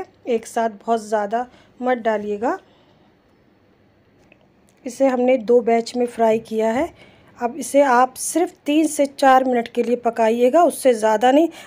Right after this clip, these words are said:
अगर आप ज़्यादा फ्राई करेंगे तो ये कड़क हो जाएंगे। इसी तरीके से कलर आने तक आप इसे फ्राई करें। मुश्किल से इसे फ्राई करने में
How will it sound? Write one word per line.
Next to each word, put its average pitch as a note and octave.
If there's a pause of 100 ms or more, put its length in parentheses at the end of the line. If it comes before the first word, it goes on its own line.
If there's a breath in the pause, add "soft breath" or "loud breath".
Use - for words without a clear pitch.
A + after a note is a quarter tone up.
(100)
अगर A#3
आप A3+
ज़्यादा A3+ (400)
फ्राई C4
करेंगे D4+
तो E4+
ये C4+ (120)
कड़क G#3+
हो G#3
जाएंगे। F#3+ (460 loud breath)
इसी A#3+
तरीके A#3
से A#3+
कलर A3+
आने A3+
तक C#4+
आप A3
इसे A3
फ्राई A3
करें। C#4
मुश्किल B3+
से B3+
इसे B3+
फ्राई A#3
करने A#3+
में D4+